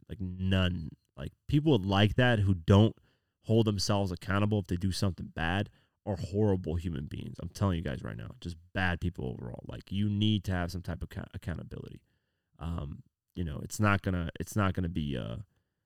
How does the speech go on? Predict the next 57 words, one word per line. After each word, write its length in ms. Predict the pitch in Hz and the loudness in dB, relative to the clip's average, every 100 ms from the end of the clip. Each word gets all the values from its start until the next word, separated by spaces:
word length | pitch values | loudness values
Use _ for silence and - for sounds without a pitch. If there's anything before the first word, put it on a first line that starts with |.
| _ _ | _ _
you 100 | - | -8
know, 80 | - | -8
good 300 | 87 98 85 | 0 2 2
or 80 | 85 | 0
anything. 200 | 80 - | -4 -6
Like, 120 | 65 76 | -6 -6
it 120 | 82 | -4
just, 280 | 98 - 107 | -4 -2 0
your 100 | 110 | 4
life 320 | 127 127 - | 6 4 2
never 360 | 107 117 120 | 4 6 6
goes 280 | 104 107 101 | 4 4 4
well 220 | 92 95 | 4 2
if 80 | 85 | 2
you 80 | 87 | 0
have 80 | 85 | 0
no 140 | 85 | -2
accountability, 680 | 85 87 78 - - - - | -2 -4 -6 -6 -8 -10 -14
you 100 | - | -20
know? 160 | - - _ _ _ | -20 -20 _ _ _
So, 400 | - 113 101 90 - _ _ _ _ _ _ _ _ _ _ _ - | 0 4 4 2 -2 _ _ _ _ _ _ _ _ _ _ _ -6
yeah, 220 | 120 123 | 4 6
we'll 120 | 95 131 | 8 6
keep 200 | - 117 | 2 4
our 60 | |
eye 160 | 104 104 | 6 8
on 120 | 95 | 6
this, 160 | 95 - | 4 2
and 100 | 101 | 2
hopefully 240 | 107 104 | 2 2
Tasha 300 | 101 92 - | 4 2 2
K 160 | 92 90 | -2 0
gets 180 | 90 | -2
sued 400 | - - 92 87 - | -2 -2 -2 -4 -6
again 360 | 87 90 87 - | -6 -4 -6 -6
on 120 | 92 | -8
some 160 | 85 85 | -6 -6
shit 300 | - 87 - _ | -4 -6 -6 _
for 80 | 90 | -10
doing 220 | 90 87 | -4 -4
some 140 | 85 82 | -4 -6
stuff 220 | 82 82 | -8 -6
like 160 | 85 | -8
this, 220 | - 87 - | -8 -10 -8
'cause 240 | 73 - _ _ _ _ _ _ _ _ | -12 -12 _ _ _ _ _ _ _ _
I 80 | 120 | 4
don't 100 | 110 | 6
know 60 | |
how 360 | 87 95 117 110 | 6 6 6 6
people 240 | - 95 98 | 4 0 -2
are 40 | |
still 240 | - 98 | -2 -4
listening 260 | 87 82 87 | -4 -6 -8
to 80 | 90 | -6
her. 100 | 80 | -6
Like, 220 | 73 78 - | -6 -10 -8
I'm 400 | 92 95 65 | -6 -6 -8